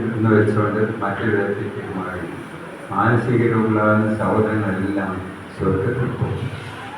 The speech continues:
മാനസിക രോഗം ഇല്ലാത്തവരാണ് മനസ്സിൽ വെച്ച് പ്രവർത്തിക്കുന്നത്,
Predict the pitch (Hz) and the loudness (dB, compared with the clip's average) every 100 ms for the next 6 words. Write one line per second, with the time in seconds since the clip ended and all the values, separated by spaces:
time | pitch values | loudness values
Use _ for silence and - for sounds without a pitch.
0 | - - - 104 113 139 139 139 143 139 | -10 -10 -6 2 4 6 6 6 6 6
1 | 135 135 131 120 127 143 147 147 120 117 | 6 6 4 4 4 2 4 6 6 4
2 | 120 - - 107 104 110 107 123 107 110 | 0 -2 -4 -2 2 2 2 2 2 2
3 | 104 101 101 101 101 101 101 104 | 2 2 2 2 0 -2 0 0